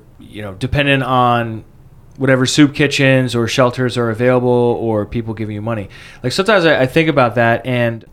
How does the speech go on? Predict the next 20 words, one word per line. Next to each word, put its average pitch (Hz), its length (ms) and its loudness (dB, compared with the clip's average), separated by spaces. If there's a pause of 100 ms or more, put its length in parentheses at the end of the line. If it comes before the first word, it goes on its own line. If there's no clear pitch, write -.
(260)
in 131 140 -4
light 131 180 4
of 113 160 2
what 123 120 6
I 117 60 4
just 113 180 -8
read 127 140 4
here 120 180 -2
in, 110 160 -8 (100)
in 120 140 -12
Deuteronomy, 120 640 -4 (320)
how 135 200 0
it 131 100 -4
says 135 440 0
that 123 320 -4 (320)
we 143 180 2
are 139 180 4
to 127 100 0
have 135 360 -2
this 127 280 -4